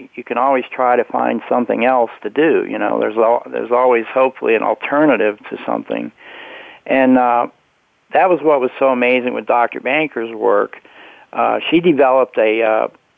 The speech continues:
a product. It's a self-help vision care kit, and, uh, people can use this at home.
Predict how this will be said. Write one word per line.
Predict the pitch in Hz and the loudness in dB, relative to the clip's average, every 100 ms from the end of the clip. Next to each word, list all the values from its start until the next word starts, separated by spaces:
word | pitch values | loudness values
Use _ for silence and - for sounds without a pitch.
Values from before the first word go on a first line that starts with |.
| _ _ - | _ _ -8
a | - | -6
product. | - 131 127 117 104 | -2 0 2 2 0
It's | 113 - | -4 -6
a | - - | -8 -2
self-help | 127 117 135 120 117 | 0 0 0 0 0
vision | 113 113 104 | -6 -6 -6
care | 131 127 110 | 2 2 2
kit, | - 120 110 - _ _ - - - _ | 0 0 2 2 _ _ -20 -20 -20 _
and, | - 120 117 117 | -2 0 2 2
uh, | 113 123 - | 0 -2 -6
people | - 156 147 | 2 2 2
can | 131 120 | 0 0
use | 120 131 135 | 2 2 0
this | 127 - | -2 -4
at | 131 | -4
home. | - 147 160 135 110 107 | -2 0 2 2 -2 -8